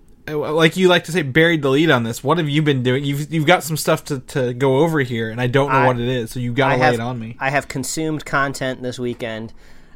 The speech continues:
Speaker 2: and so I have, like, four mini reviews that I'm gonna hit everybody with before we jump into the news.
Speaker 1: Okay.
Speaker 2: So let's start off with the three good ones.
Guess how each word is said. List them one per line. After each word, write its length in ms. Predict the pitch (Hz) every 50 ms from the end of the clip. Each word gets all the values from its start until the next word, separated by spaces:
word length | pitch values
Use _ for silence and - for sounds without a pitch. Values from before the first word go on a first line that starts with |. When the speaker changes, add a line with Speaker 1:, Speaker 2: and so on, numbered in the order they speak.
| -
Speaker 2:
and 460 | 127 127 131 127 123 120 120 120 117
so 180 | - - 139 131
I 100 | 131 131
have, 240 | 127 135 135 127 123
like, 220 | 135 127 117 110
four 460 | - - - 175 180 180 190 185 180
mini 260 | 156 143 147 147 156 160
reviews 640 | 160 160 160 160 143 135 135 131 131 135 135 -
that 100 | 131 123
I'm 80 | 123 120
gonna 160 | 120 113 113
hit 300 | 104 92 151 156 139 - - - - - - - - - -
everybody 460 | - 139 127 131 135 123 131 123 120 120
with 320 | 120 120 117 113 110 -
before 240 | 131 123 - 131 127
we 100 | 123 123
jump 240 | 117 123 117 110 131
into 140 | 120 117
the 60 | 117 117
news. 440 | 113 107 101 95 92 95 - - - - - -
Speaker 1:
Okay. 200 | 123 - - 110
Speaker 2:
So 540 | - 147 139 127 123 123 120 120 120 120
let's 180 | 120 131 139 -
start 240 | - - 156 151 156
off 160 | 151 143 -
with 120 | - 131
the 80 | - 135
three 420 | - - 139 139 139 135 135 135
good 300 | 127 123 113 139 151 143
ones. 440 | 131 113 107 95 - - - - -